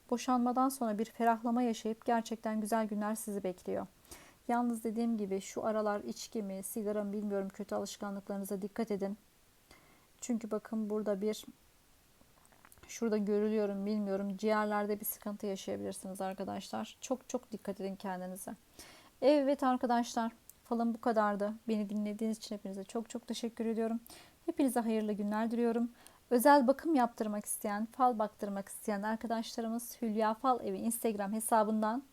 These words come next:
bana ulaşabilirsiniz. Öpüyorum canlarım size.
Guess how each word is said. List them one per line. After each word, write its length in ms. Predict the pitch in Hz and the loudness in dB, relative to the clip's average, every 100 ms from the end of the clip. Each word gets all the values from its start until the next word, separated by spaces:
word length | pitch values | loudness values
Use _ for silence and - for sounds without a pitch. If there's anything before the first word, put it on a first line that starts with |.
| - | -6
bana 180 | 226 220 | -4 0
ulaşabilirsiniz. 760 | 208 - 202 190 190 - 185 - - - - - _ | -2 -2 -4 -2 -4 -4 -6 -8 -12 -18 -20 -20 _
Öpüyorum 420 | 269 269 262 226 208 | -2 2 4 4 2
canlarım 440 | 208 196 190 196 | 2 2 -2 -4
size. 340 | - 190 196 | -4 -6 -6